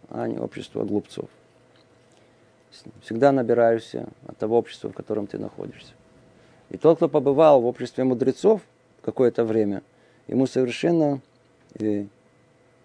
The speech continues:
совершенно мучительно находиться в об-, в обществе глупцов. Если я правильно помню, то в Древней Греции там были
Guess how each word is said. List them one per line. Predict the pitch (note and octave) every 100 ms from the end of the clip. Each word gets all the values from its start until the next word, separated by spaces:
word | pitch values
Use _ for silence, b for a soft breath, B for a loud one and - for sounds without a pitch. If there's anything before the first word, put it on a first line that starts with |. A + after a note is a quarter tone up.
| _ _ _ -
совершенно | A2 - C#3+
мучительно | C3+ C3 G3 D#3+ B2+ G#2
находиться | A2 A#2+ A#2+ A#2+ A2
в | A#2
об-, | -
в | - -
обществе | A2 - A2
глупцов. | G#2+ G#2 - - _ _ _ _ _ _ _ _ b b b b -
Если | C#3 E3
я | D3+
правильно | C3+ D#3+ D3 C#3
помню, | - E3+ F#3+ A2+ - _ _ _ _ _ _ _ _ _ _ _ _ _ -
то | B2 B2 B2 A#2+
в | A2+
Древней | C#3 F#3+ D#3+
Греции | C3 D#3 G3+ - - - _ _ _ _ _ _
там | - A#2
были | A#2 A2+ A2 -